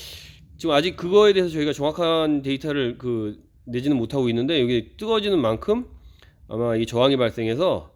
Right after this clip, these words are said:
사용 전류도 조금씩 이렇게 줄어드는 것 같습니다. 그거는 이제 저희도 차후에 테스트를 더 해서 한번 보여드릴 수 있으면 보여드리도록 하겠습니다. 그리고 이렇게 장비를 만들었는데, 이게, 이게 점점 저-, 전류량이 떨어지고,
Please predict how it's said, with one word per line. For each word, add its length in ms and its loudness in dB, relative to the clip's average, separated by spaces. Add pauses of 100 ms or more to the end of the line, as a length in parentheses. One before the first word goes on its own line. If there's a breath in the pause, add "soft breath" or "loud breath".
(320 soft breath)
사용 320 -2
전류도 380 -2
조금씩 280 -8
이렇게 140 -12
줄어드는 480 0
것 80 0
같습니다. 340 -4
그거는 380 -2
이제 80 -6
저희도 380 -6 (460 soft breath)
차후에 320 -2
테스트를 480 -4
더 60 -6
해서 540 -6 (280)
한번 360 -6
보여드릴 340 -4
수 100 -10
있으면 460 -4
보여드리도록 800 -6
하겠습니다. 460 -8 (500 loud breath)
그리고 180 4
이렇게 520 0
장비를 320 -2
만들었는데, 360 -2
이게, 460 -2 (520 soft breath)
이게 280 0
점점 400 2
저-, 300 -4 (100)
전류량이 640 4
떨어지고, 720 0